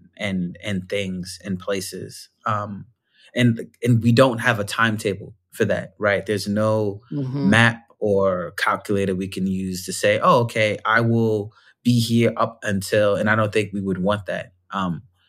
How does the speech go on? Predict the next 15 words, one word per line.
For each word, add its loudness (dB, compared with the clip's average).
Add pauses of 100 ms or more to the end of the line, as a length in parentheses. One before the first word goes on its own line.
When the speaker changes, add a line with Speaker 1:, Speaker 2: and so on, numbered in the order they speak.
(400)
Speaker 1:
but 2
with 2
that, 2
eh, -12
for -4
me, 4
the 0
call 0
to -2
action -6 (280)
for 4
myself, 2
and -4
I -2
think -6